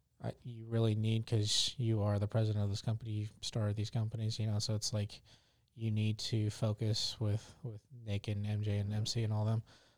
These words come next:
uh, focus on what the, with the three to six months and then the three to five year plan to see where we're gonna go. And then just fill me in and we can make it happen. But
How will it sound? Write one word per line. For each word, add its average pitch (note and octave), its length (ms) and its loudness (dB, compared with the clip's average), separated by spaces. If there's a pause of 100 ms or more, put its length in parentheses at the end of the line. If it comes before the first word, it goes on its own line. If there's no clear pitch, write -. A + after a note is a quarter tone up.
(140)
uh, G2+ 180 -2
focus - 460 0
on G#2 160 2
what G#2+ 180 0
the, G2+ 240 0 (460)
with G#2 220 -12
the G#2 420 -2 (840)
three B2 180 2
to G#2 60 2
six - 280 2
months A2+ 340 4
and G#2+ 160 0
then G#2+ 100 2
the G2+ 100 0
three A2+ 200 0
to G#2+ 80 0
five G#2+ 280 0
year G#2+ 140 2
plan G#2+ 380 0
to G#2+ 80 2
see A2 220 -2
where G#2+ 180 0
we're G#2+ 200 -4
gonna G#2+ 120 -2
go. G#2+ 280 -2 (1120)
And A2 160 -2
then G2+ 260 0
just G#2+ 340 -2
fill G#2+ 220 -4
me G2+ 160 0
in A#2+ 160 2
and G#2+ 220 -4
we G#2+ 80 -16
can G#2+ 160 -20
make G#2 120 -16
it G2+ 60 -4
happen. A2 380 0 (100)
But G#2+ 140 -4